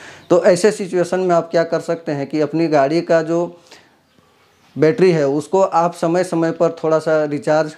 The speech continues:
कर लें तो आपके लिए बेहतर होगा। Recharge करने से कहने का मेरा मतलब है कि आप अपनी गाड़ी को पाँच दस मिनट के लिए जहाँ पर खड़ी है वहीं पर उसको start करें,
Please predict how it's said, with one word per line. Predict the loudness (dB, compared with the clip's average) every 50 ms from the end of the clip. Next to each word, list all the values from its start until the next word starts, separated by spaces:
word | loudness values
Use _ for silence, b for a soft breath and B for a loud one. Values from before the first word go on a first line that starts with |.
| -20 _ _
कर | -2 -2 0
लें | 0 -2 -2 -2
तो | -2 0 2
आपके | 2 0 0 -2 -4 -4
लिए | -2 -2 -2
बेहतर | -2 -4 -4 -2 -2 -2 0
होगा। | 0 0 0 0 0
Recharge | 0 -2 0 0 0 0 0 -2
करने | -6 -6 -4 -2 -4 -4 -4
से | -4 -2 -2 -2 -2
कहने | -2 -4 -4 -2 -2 -2
का | 0 0 0
मेरा | 2 2 2 0
मतलब | 0 -2 -4 -2 0 0 0 -2
है | -4 -6
कि | -4 -2
आप | 0 0 0 -2
अपनी | -4 -6 -4 -4 -2 0
गाड़ी | 0 0 0 0 -2
को | 0 0 0 0 0 B B B B B B B B B
पाँच | 0 0 0 0
दस | 2 0 0 2 0
मिनट | -2 0 0 0 -2 -2 -4
के | -4
लिए | -2 0 0 0 0
जहाँ | 0 -2 -2 -4
पर | -2 -2 -2 -2 -4
खड़ी | -6 -6 -4 -2 0
है | 2 2 2
वहीं | 2 0 -4 -6 -4
पर | -2 -2 -2
उसको | -2 -4 -4 -4 -4 -4
start | -2 0 0 0 0 0 -2
करें, | -2 -2 -2 -4 -6